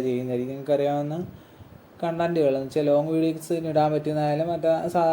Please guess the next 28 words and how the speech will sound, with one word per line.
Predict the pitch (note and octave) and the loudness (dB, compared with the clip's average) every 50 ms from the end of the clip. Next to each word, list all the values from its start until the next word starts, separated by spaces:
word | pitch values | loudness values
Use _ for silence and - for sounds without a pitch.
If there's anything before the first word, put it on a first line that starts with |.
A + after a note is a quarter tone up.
| D#3+ E3 E3 | 2 2 0
നിങ്ങൾക്ക് | E3 E3 E3 E3+ E3 | -2 -4 -2 0 0
അറിയാവുന്ന | D#3+ D#3+ D#3+ D#3 D#3+ D#3+ D#3 D3+ | 2 2 2 2 2 2 2 2
രീതിയിലുള്ള | D3+ D3+ D3 C#3+ D3+ D3+ D3+ D3+ | 2 0 2 2 0 0 0 0
കണ്ടന്റുകൾ | C#3+ C#3+ C#3+ C#3+ C#3+ C#3+ D3 C#3+ | -2 -4 -4 -2 0 2 2 2
പറഞ്ഞു | C#3 C3+ C3+ C3+ | 2 0 -2 -4
തന്നാൽ | C#3 C#3+ C#3 C3+ | -4 -4 -4 -4
അതിൻ്റെ | C3 C3 C3+ C3 | -4 -4 -6 -6
സ്ക്രീൻഷോട്ട് | - D3 C3+ C3 B2 C3 C3+ C3 B2+ C3+ B2+ | -6 -8 -8 -6 -4 -4 -4 -4 -2 -4 -4
ഉൾപ്പെടെ | B2 A#2 - C3 C#3 C3+ | -4 -4 -4 -4 -4 -4
നമ്മൾ | C3 C3 C3 B2+ B2+ | -4 -4 -4 -2 -2
വീഡിയോസ് | A#2+ A#2 A#2 B2 B2 B2 B2 | -2 -2 -2 -2 -4 -4 -4
ചെയ്യുന്നതായിരിക്കും. | B2 A#2 A#2+ A#2+ A#2+ A2+ A2+ A2+ B2+ C3 B2+ | -4 -4 -4 -4 -4 -6 -6 -6 -6 -4 -4
ലോങ് | A#2 A#2 A#2 A#2 A#2 | -4 -4 -4 -6 -6
ആയാലും | A#2 A2+ A#2 A#2+ - - - - - - - - - - - - | -6 -6 -6 -8 -10 -12 -18 -20 -20 -20 -20 -20 -20 -18 -8 -2
ഷോർട്ട് | D#3 C#3+ C#3 - C3+ | 0 0 0 2 2
ആയാലും | B2+ A#2+ A#2+ B2 | 2 2 0 0
നമ്മൾ | A#2+ A#2+ A#2 A#2 | -2 -2 -4 -4
ചെയ്യുന്നതായിരിക്കും. | A2+ A2+ A2+ A2+ A#2 B2 B2+ C3 | -4 -4 -6 -6 -6 -6 -4 -4
അപ്പോൾ | B2+ B2 B2 | -4 -4 -4
വീഡിയോ | B2 C3 C3+ D#3 E3 D#3+ D3 | -4 -4 -2 0 0 0 2
ലൈക്ക് | C3+ C3+ C3+ C#3 | 0 0 -2 -2
ചെയ്ത് | C#3 C#3+ C#3 C3 | -2 0 0 -2
സബ്സ്ക്രൈബ് | A#2 - - - C3 C3+ | -2 -6 -6 -2 -2 0
ചെയ്ത് | C3+ C3+ B2 B2+ | 0 0 0 0
കൂടെ | B2 B2+ | 0 0
വയ്ക്കുക. | B2 A#2 B2 C3 C#3+ D#3+ - - - - - - - - - - - - - - D3+ | 0 0 -2 -4 -4 -6 -10 -16 -20 -20 -20 -20 -20 -20 -20 -20 -20 -20 -14 -8 -6
വീഡിയോ | C#3+ C#3+ C#3+ D3+ D#3 | -4 -2 0 0 0
കാണാൻ | D3+ D3+ D3+ D3+ | 0 0 -2 -2